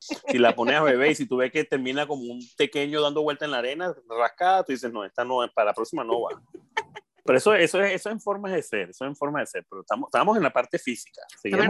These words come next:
Speaker 1: en la
Speaker 2: parte
Speaker 1: parte
Speaker 2: física, no hemos
Speaker 1: física.
Speaker 2: llegado todavía
Speaker 1: Exacto.
Speaker 2: al, a esa, ese punto.
Speaker 1: Los hombres ahora también hay una moda de hacer, que los hombres se, se, se arreglan las cejas. Porque habían, había un momento donde las cejas realmente estaban co-, yo gracias a Dios no tengo problema con eso, pero hay gente que tiene las cejas muy pobladas, muy es-, como se les arregla mucho,
Speaker 2: Muy
Speaker 1: ¿no?
Speaker 2: desa-, muy desordenada.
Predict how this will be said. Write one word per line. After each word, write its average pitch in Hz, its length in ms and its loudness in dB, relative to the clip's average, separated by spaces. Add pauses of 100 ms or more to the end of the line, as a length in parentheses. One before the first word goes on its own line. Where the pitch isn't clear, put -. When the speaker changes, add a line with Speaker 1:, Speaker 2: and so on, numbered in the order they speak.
Speaker 1:
en - 40 0
la 131 80 2
Speaker 2:
parte 175 140 2
Speaker 1:
parte 156 120 2
Speaker 2:
física, - 60 4
no - 60 2
hemos 170 60 0 (160)
Speaker 1:
física. 233 80 4
Speaker 2:
llegado 180 280 4
todavía 175 440 4
Speaker 1:
Exacto. - 160 -2
Speaker 2:
al, 156 400 0
a 160 140 -4
esa, 156 220 -6 (100)
ese 170 160 -4
punto. 147 240 -4 (300)
Speaker 1:
Los 123 200 -2
hombres 123 220 4
ahora 160 220 6
también 139 280 0
hay 151 60 2
una 175 100 0
moda 185 220 -2
de 240 80 0
hacer, - 280 -4
que 113 80 -4
los 107 140 -2
hombres 113 200 -4
se, 214 80 0
se, 120 180 -4
se - 120 -2
arreglan 98 300 -2
las 185 140 -8
cejas. 127 480 2 (480)
Porque 113 180 2
habían, 113 380 4
había 113 140 6
un 120 60 4
momento 170 300 4
donde 151 160 6
las 113 140 2
cejas 120 280 0
realmente 151 300 -4
estaban 147 260 -4
co-, 139 140 -6 (140)
yo 113 120 2
gracias 123 220 2
a - 20 6
Dios 123 100 0
no 123 60 -4
tengo 139 160 -6
problema 113 320 -4
con 117 100 -6
eso, 95 140 -10
pero 101 160 -4
hay 95 60 -4
gente 117 200 -16
que 120 100 -2
tiene 104 220 -8
las 123 140 2
cejas 104 200 -12
muy 120 180 0
pobladas, 92 600 4
muy 104 200 -2
es-, 107 120 0 (120)
como 101 240 -8
se 104 140 0
les 95 220 -2
arregla 104 300 0
mucho, 117 280 -4
Speaker 2:
Muy 190 80 4
Speaker 1:
¿no? 196 60 4
Speaker 2:
desa-, 196 260 0
muy 196 120 0
desordenada. 190 560 -2